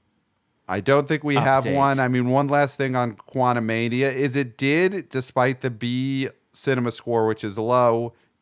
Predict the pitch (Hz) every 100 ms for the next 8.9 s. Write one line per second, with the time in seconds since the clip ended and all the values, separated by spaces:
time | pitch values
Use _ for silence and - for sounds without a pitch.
0 | - 165 147 123 147 190 190 160 170 160
1 | 156 156 - - 143 151 143 143 139 139
2 | 139 135 131 135 123 82 73 92 107 104
3 | 104 113 120 131 135 135 131 127 131 127
4 | 120 127 117 110 113 107 98 82 101 104
5 | 110 85 - 110 107 110 107 104 90 -
6 | 110 104 101 104 104 98 95 82 101 95
7 | 104 98 95 101 92 90 101 95 98 95
8 | 90 85 92 98 90 - 98 98 98